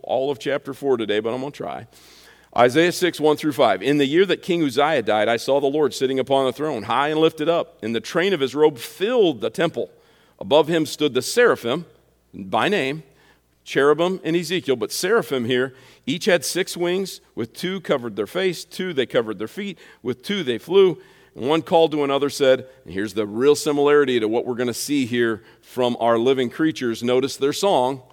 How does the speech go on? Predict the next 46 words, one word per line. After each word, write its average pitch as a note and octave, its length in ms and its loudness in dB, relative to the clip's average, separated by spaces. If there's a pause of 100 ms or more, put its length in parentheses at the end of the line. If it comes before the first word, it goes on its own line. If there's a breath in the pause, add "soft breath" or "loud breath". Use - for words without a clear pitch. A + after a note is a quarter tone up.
what A#2 140 -2
they - 120 0
said, C3+ 420 0
I A2+ 60 0
shouldn't D#3+ 260 -10
say E3+ 160 -4
song, D3+ 340 -2
what B2 120 -4
they A2+ 100 -2
said, A#2+ 600 -2 (360 soft breath)
"Holy, G3 380 4
holy, F3+ 340 6
holy D3 460 0 (340 soft breath)
is A2 160 -10
the G#2+ 80 -6
Lord B2 280 6
of C#3+ 80 4
hosts. D3+ 360 6 (200 loud breath)
The A2+ 80 0
whole D#3 360 2
earth A3 460 6
is B2+ 180 -2
full C3 240 2
of A2+ 100 0
his A2 180 -4
glory." G2+ 420 -2 (400 soft breath)
It B2+ 140 8
references C3 800 0 (380 soft breath)
holy C3+ 640 6 (120)
three D#3 420 0
times, C3+ 540 -2
we're G#2+ 100 -8
gonna A2 180 -4
see A#2 200 -4
that, A2 280 -4 (360 soft breath)
and B2 120 2
it B2 120 2
references C#3 680 0 (140)
the B2 160 4
whole D3 320 4
earth D3+ 320 2
being A2+ 220 -2
full A#2 180 -2
of G#2 80 -2
his F#2+ 140 -10
glory, G2+ 400 -4